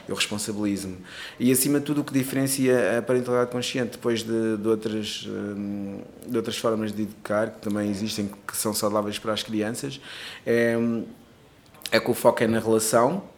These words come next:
eh, na criação da autoestima da criança e, e, um,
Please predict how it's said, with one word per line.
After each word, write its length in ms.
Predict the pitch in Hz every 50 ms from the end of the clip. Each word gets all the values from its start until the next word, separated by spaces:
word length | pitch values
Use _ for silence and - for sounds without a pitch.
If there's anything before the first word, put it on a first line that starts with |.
| - - - - - -
eh, 420 | 123 113 110 110 107 107 107 107 107
na 140 | 107 110 104
criação 340 | 110 107 110 107 - 117 107
da 80 | 110
autoestima 480 | 110 107 - 107 104 - - 107 104 104
da 100 | 104 104
criança 560 | - 110 110 113 113 123 131 131 - 143 143 - - - - - - - -
e, 800 | 127 127 127 127 127 127 127 127 123 123 123 127 127 123 120 - -
e, 240 | 120 120 117 120 120
um, 320 | 117 120 120 120 117 110